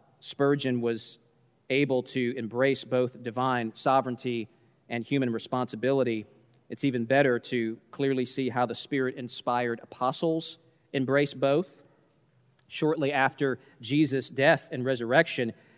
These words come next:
Peter ties both of these realities together when he confronts his fellow Jews and says,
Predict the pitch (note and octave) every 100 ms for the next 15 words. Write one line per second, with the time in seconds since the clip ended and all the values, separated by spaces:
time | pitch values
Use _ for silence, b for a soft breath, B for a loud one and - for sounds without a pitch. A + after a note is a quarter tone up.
0 | _ - E3+ D#3 C3+ - D3+ C#3 A#2+ D3
1 | F3 D#3+ D3+ C#3 A#2+ C3 C3+ D#3 C#3 B2+
2 | - A#2 D#3+ D3+ A#2+ b - C#3 C3+ C3
3 | - E3 - C3 - D#3 C#3+ B2 C#3+ E3+
4 | D3+ - B - C3 - D#3 C#3 C3+